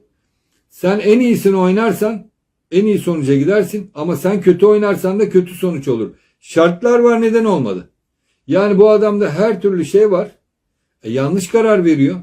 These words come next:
Yanlış karar vere vere de şirketi batırabilirsin demek istiyor. Yani babandan kalmış miras, şirket de var, her şey düzenli.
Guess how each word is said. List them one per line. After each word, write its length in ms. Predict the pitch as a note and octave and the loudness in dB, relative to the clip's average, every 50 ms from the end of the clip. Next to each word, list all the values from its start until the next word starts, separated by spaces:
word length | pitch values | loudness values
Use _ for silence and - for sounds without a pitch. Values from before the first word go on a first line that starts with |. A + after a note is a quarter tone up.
| - _ _ _ _ _ _ _ _ _ _ _ _ _ _ _ | -16 _ _ _ _ _ _ _ _ _ _ _ _ _ _ _
Yanlış 420 | A#2 C#3 D#3+ F3+ G3 A3 G3+ F3+ | -6 -4 -2 -2 0 -2 -2 -2
karar 380 | - G#3 G#3 G3+ F#3+ F#3 F3+ E3+ | 0 2 2 4 4 4 4 4
vere 260 | F3 F#3+ G3 A#3 A#3+ | 4 4 6 4 4
vere 260 | A#3 G#3+ F3+ D#3+ D3 | 2 2 0 0 0
de 240 | E3+ A3+ A#3 - - _ _ _ _ _ _ _ _ _ _ _ | -2 -2 -4 -6 -12 _ _ _ _ _ _ _ _ _ _ _
şirketi 500 | _ - D#3+ D3 C#3 F3 E3 C#3+ F#3 F3+ | _ -8 -6 -4 -2 -2 0 2 2 2
batırabilirsin 720 | F3+ F3+ - F3+ F3+ F#3 F3+ F#3 F#3+ G#3+ F#3+ - F#3 D#3+ C3+ | 2 2 2 2 2 2 2 2 0 0 -2 -2 -4 -6 -6
demek 220 | A#2 A2 G#2+ F#2+ | -4 -6 -6 -8
istiyor. 320 | - - - A#2+ A2 G#2+ A2 | -10 -14 -12 -8 -6 -4 -4
Yani 380 | C#3 D#3 D#3+ D#3 D3 C3+ C3+ - _ _ _ - | -4 -4 -4 -6 -6 -8 -8 -10 _ _ _ 0
babandan 580 | C3 C#3 C#3+ D#3+ D#3+ D#3+ E3 F3 F3+ F3+ - | 0 2 2 2 2 2 2 2 0 0 0
kalmış 560 | - E3 D#3+ D#3 D3 D#3+ G#3+ G#3 - - - _ _ _ _ _ _ _ _ _ _ _ _ | 0 0 0 0 0 -2 -4 -6 -6 -12 -20 _ _ _ _ _ _ _ _ _ _ _ _
miras, 400 | A#2 B2+ C3+ C3+ D3 F3 F#3+ F#3 | -4 -2 0 0 0 0 -2 -4
şirket 480 | - - D3 C3+ C3+ - F#3 F#3 F3+ - | -6 -4 -4 -2 0 2 2 0 2 0
de 120 | F3+ D#3 | 0 2
var, 160 | D#3+ D#3+ D3+ | 2 2 2
her 240 | C#3 D3 F#3 G#3 F3 | 2 2 2 2 2
şey 220 | D3 E3+ D#3+ C#3+ | 2 0 0 0
düzenli. 580 | C3+ C#3+ C#3+ D3+ E3+ E3 D#3+ D#3 E3+ G#3+ G#3+ - | -2 -2 -2 -2 -2 -2 -2 -2 -2 -4 -4 -6